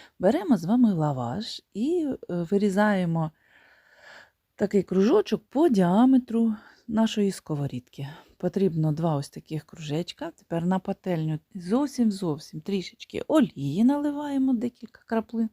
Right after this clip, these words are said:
розмастили і викладаємо один цей ку-, шматочок лаваша. Кладемо сюди одне яйце куряче, е, сметана в мене, підійде будь-якої жирності сметана, ну, приблизно одна чайна ложка. Спеції,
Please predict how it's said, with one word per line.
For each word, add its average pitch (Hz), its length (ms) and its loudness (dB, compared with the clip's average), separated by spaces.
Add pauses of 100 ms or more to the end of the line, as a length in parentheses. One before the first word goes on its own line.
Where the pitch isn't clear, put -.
(560)
розмастили 202 840 -2
і 254 200 0
викладаємо 214 760 2 (400)
один 160 440 -6
цей 175 240 -10
ку-, - 180 -14
шматочок 165 600 -10
лаваша. 165 600 -6 (880)
Кладемо 202 420 2
сюди 147 380 -6
одне 175 440 -2
яйце 139 480 -6
куряче, 311 560 -4 (500)
е, 160 200 -6
сметана 170 640 0
в 214 80 2
мене, 262 500 2
підійде 180 380 -4
будь-якої 151 800 -6
жирності 262 580 -2
сметана, 214 800 -2
ну, 392 80 -14
приблизно 208 600 -2
одна 170 320 -2
чайна 170 360 -4
ложка. 139 460 -10 (520)
Спеції, 143 800 -4